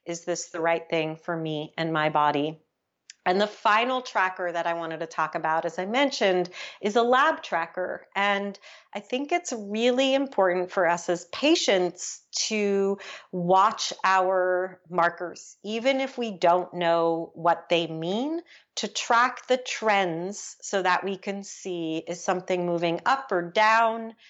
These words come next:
How am I doing with the hacks that I'm bringing in, with the things that I'm doing for myself? Are things moving in the right direction?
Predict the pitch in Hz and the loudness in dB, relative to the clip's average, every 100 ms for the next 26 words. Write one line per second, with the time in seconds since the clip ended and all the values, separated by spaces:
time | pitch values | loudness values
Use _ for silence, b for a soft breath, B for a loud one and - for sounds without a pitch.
0 | b - 196 202 196 185 165 160 185 190 | b 0 4 4 2 -2 -6 -8 -10 -4
1 | 208 226 240 220 190 - 180 175 170 170 | -4 -4 -6 -4 -4 2 4 6 6 4
2 | 175 - - 180 185 - - 208 196 190 | 0 -8 -2 0 0 -2 0 2 2 0
3 | 220 196 180 170 185 226 247 220 185 175 | 0 -2 -4 -4 -4 -4 -4 -2 -2 0
4 | 208 185 185 190 180 175 175 151 170 180 | 0 0 0 0 0 0 -4 -4 -2 0
5 | 196 214 - 214 202 196 - - 190 175 | 0 -2 -2 -2 0 -2 -6 -4 2 4
6 | 247 320 - - B B - 185 196 190 | 4 0 -10 -20 B B -6 -2 0 0
7 | 185 185 180 185 185 175 170 170 165 - | -2 0 0 0 0 0 2 2 2 -2
8 | 170 226 247 - 254 240 233 | 0 0 0 -4 -4 -4 -8